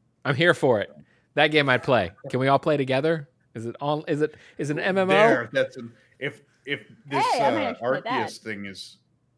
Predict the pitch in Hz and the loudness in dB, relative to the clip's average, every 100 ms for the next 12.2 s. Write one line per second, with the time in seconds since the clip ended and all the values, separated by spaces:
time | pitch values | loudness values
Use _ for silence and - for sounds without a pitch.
0 | _ _ _ _ - 123 117 110 117 110 | _ _ _ _ -12 -8 -6 -6 -6 -8
1 | 101 98 - 117 107 95 120 110 113 104 | -8 -12 -12 -8 -8 -10 -12 -10 -10 -8
2 | 107 107 113 110 101 107 - 110 107 104 | -6 -6 -8 -12 -20 -20 -12 -10 -10 -10
3 | 98 98 107 107 104 92 101 - 92 98 | -12 -12 -12 -10 -14 -14 -18 -12 -10 -10
4 | 123 151 180 180 _ _ _ _ _ _ | -10 -12 -14 -18 _ _ _ _ _ _
5 | - - 113 98 78 - _ _ _ - | -18 -14 -12 -14 -18 -20 _ _ _ -14
6 | 92 92 98 90 - 80 65 69 78 _ | -14 -14 -16 -16 -14 -12 -12 -16 -20 _
7 | 113 101 - 107 80 71 - 104 120 101 | -14 -14 -12 -10 -10 -12 -16 -14 -10 -10
8 | 98 87 76 - 202 123 131 107 104 95 | -10 -12 -14 -6 -4 -2 -4 -4 -8 -8
9 | 110 113 120 196 143 - 117 107 101 90 | -8 -8 -6 -2 -2 -2 -4 -4 -6 -10
10 | - _ _ - - - _ _ - 214 | -14 _ _ -20 -20 -20 _ _ 4 6
11 | 196 175 170 143 - 359 381 165 123 120 | 6 6 4 2 4 4 4 4 6 4
12 | 120 | 0